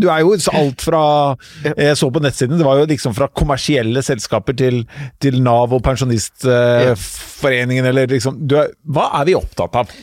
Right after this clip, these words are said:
Speaker 1: Når vi, hva er, ligger i f-, f-,
Speaker 2: Ja.
Speaker 1: forrest i pannebrasken vår?
Speaker 2: Ja, det er et godt spørsmål, og det varierer. Det varierer veldig. Men det er, alle er folk.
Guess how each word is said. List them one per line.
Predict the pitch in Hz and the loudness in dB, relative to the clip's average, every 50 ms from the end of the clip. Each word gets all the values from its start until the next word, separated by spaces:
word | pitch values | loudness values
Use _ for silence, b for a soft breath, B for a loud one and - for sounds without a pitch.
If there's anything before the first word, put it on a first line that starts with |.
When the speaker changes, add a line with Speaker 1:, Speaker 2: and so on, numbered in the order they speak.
| 190 - | -12 -6
Speaker 1:
Når | 151 135 127 | -2 0 2
vi, | 127 127 127 123 | 2 2 2 2
hva | 120 110 135 151 139 120 | 0 0 0 -2 -2 -2
er, | 120 117 | -2 -2
ligger | 117 101 95 107 139 143 135 | -4 -2 -2 -2 -2 0 0
i | 131 131 123 | 0 0 0
f-, | - - - | -2 -6 -12
f-, | 120 - - - - | -14 -14 -16 -16 -16
Speaker 2:
Ja. | 135 131 - _ _ - - _ _ _ - 127 | -16 -16 -16 _ _ -20 -20 _ _ _ -4 0
Speaker 1:
forrest | 131 135 123 139 135 - | 0 0 0 0 -2 -2
i | 147 104 | -2 -2
pannebrasken | 127 120 110 104 107 107 - - 113 | -2 -2 0 0 -2 -2 -2 -2 -2
vår? | 110 117 - | -2 -2 -2
Speaker 2:
Ja, | 127 143 | -2 -2
det | 123 208 196 | -2 -2 -4
er | 175 | -4
et | 139 | -4
godt | - 190 - _ - - | -4 -6 -6 _ -12 -8
spørsmål, | - - 147 - - 175 202 196 185 - | -6 -4 -4 -2 -2 -2 -2 -2 -2 -2
og | 190 | -2
det | 160 180 | 0 0
varierer. | 170 180 185 175 143 117 120 156 156 113 - _ _ _ - | 0 0 2 2 2 2 2 0 0 -2 -6 _ _ _ -4
Det | 131 147 | -2 0
varierer | 165 165 160 147 123 113 117 127 131 | 0 2 2 0 0 0 0 0 0
veldig. | 127 123 151 160 143 B B B B B | 0 0 0 -2 -4 B B B B B
Men | B 135 143 147 156 175 202 208 180 139 - _ - - | B 0 0 0 0 0 0 -2 -4 -4 -6 _ -12 -10
det | 123 - - | -8 -6 -4
er, | - 147 156 | -4 -4 -2
alle | - 170 139 110 123 147 | -2 -2 -2 -2 -2 -4
er | - - | -2 -2
folk. | 147 147 - - - | -4 -4 -4 -6 -14